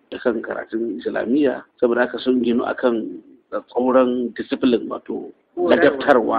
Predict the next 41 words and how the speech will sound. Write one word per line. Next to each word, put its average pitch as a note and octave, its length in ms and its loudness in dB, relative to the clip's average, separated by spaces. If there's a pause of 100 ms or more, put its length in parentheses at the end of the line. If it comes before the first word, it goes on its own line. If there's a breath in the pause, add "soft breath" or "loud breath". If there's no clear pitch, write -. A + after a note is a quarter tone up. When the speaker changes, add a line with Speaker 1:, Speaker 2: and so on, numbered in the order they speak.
(100)
Speaker 1:
ladabtarwa, A#2+ 800 2
ba A2 140 -2
ma C3+ 120 6
wai C#3+ 160 8
horarwa C#3 460 6
ba, A2+ 40 -4
ladabtarwa. B2 720 0 (320)
Saboda F3 240 10
haka, C#3 140 -4
ko G3 140 10
kaga D3 280 6
ka E3 140 6
riga C#3+ 240 8
ka C#3 320 8
yi C#3+ 120 8
wani C#3+ 220 10
abu, G#2+ 300 0 (260)
to, B2+ 80 0
za C#3 120 4
ka C3 80 -8
sha G#2+ 120 0
duka. G#2+ 280 -4 (380)
To, B2+ 80 6
ni D#3+ 120 6
dukan E3+ 280 6
ne B2 120 6
ya B2 40 6
min A#2 180 2
yawa. - 180 -8 (340)
Saboda F3+ 280 10
ban D3 180 4
ga F3+ 100 8
dalilin E3 560 4
da A#2+ 140 2
yasa C#3 240 6
in B2 100 0
ana C#3 200 2
son C#3 160 -6
a A2+ 40 -4
koya C3 220 2
maka C3 160 -4